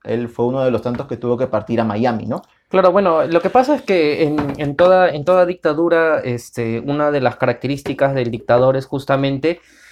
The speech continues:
Speaker 2: eh, tratar de callar a cualquier opositor
Speaker 1: Sí.
Speaker 2: o a cualquiera que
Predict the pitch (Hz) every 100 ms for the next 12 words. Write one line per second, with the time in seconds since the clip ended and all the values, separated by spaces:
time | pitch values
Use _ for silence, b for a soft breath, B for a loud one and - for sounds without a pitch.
0 | b b - 131 127 123 120 139 170 170
1 | 170 160 147 165 175 170 143 135 170 170
2 | 165 156 123 165 185 262 - 113 117 156
3 | 143 143 131 120 175 180 180 180 - 147
4 | 139 123 123 120 117 113 113